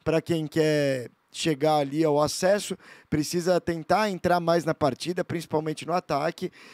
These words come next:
E depois, é, quanto ao Noroeste, acho que o Noroeste continua ali, é, nesse segundo tempo, se fizer bem o que fez no primeiro,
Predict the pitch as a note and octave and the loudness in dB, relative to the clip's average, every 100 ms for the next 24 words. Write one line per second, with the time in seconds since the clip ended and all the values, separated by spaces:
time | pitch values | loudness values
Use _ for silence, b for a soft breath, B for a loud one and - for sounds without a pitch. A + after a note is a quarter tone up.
0 | B B G3 F#3 A3+ - F#3 G3 G3+ - | B B -4 0 0 0 0 0 -2 -12
1 | B B E3+ F#3 F3 E3+ F3 F3 E3+ F3+ | B B 2 4 2 2 0 0 2 2
2 | F3 E3 D#3+ D#3+ D#3 D#3+ D#3 D#3 D#3+ G3+ | 4 2 2 2 4 4 2 2 2 4
3 | F#3 E3+ F3 - - b - F3 - F#3 | 4 2 0 -6 -14 b 0 0 2 0
4 | F3+ F#3 F3 F3+ - F#3 F#3 - G3+ E3 | 2 2 2 0 -2 -4 -2 -2 -2 0
5 | F3+ G3 C#3+ D3 E3 B B C3 D#3 D#3 | 0 0 0 -2 -4 B B 0 2 2
6 | D3+ - D3+ D#3 D3+ D#3+ - F3 - A3 | -2 -2 -2 -2 -2 -4 -4 -6 -2 2
7 | E3+ D3 C#3+ E3 E3 C#3+ - C#3+ C3+ C3+ | 2 2 0 0 -4 -4 0 0 0 -2
8 | D#3+ C#3 C3+ D3 | -2 0 0 0